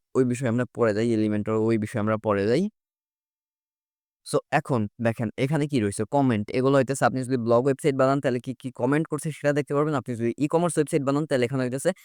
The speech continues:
আপনার সব রিভিউগুলা শো করবে। So, এখন হইতেছে আপনার WordPress সম্পর্কে মেইন যে জিনিসটা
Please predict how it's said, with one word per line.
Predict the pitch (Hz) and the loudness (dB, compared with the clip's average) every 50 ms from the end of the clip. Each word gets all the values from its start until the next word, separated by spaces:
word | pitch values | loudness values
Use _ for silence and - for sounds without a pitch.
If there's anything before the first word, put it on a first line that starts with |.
| - - _ - | -20 -20 _ -6
আপনার | 110 113 120 131 131 131 | -6 -4 0 0 0 0
সব | - 160 156 131 | 2 0 -2 0
রিভিউগুলা | 127 127 131 151 156 147 170 160 143 127 123 98 87 107 | 2 4 6 6 8 8 8 8 8 6 4 2 2 -2
শো | - - 98 | -4 -4 -4
করবে। | - - 92 87 78 85 - _ _ _ _ _ _ _ - | -4 -4 -6 -6 -6 -8 -10 _ _ _ _ _ _ _ -10
So, | - - _ - | -10 -10 _ -4
এখন | 131 147 151 - 170 190 180 | -4 -4 -2 0 0 2 4
হইতেছে | 165 160 147 156 170 - - | 4 2 2 2 0 -2 -2
আপনার | 147 139 143 147 147 139 | -4 -4 -2 -2 -2 0
WordPress | 113 110 123 143 - - - - 165 151 | 0 2 0 0 -2 -4 -4 -4 -4 -4
সম্পর্কে | - - 156 151 139 156 151 143 - 156 151 147 135 | -2 -2 -2 0 0 -2 -2 0 4 4 6 6 6
মেইন | 131 120 120 123 131 139 147 147 | 6 4 4 4 4 4 4 4
যে | 131 147 | 2 2
জিনিসটা | 117 131 135 127 - - 135 | 2 2 2 2 0 -2 -4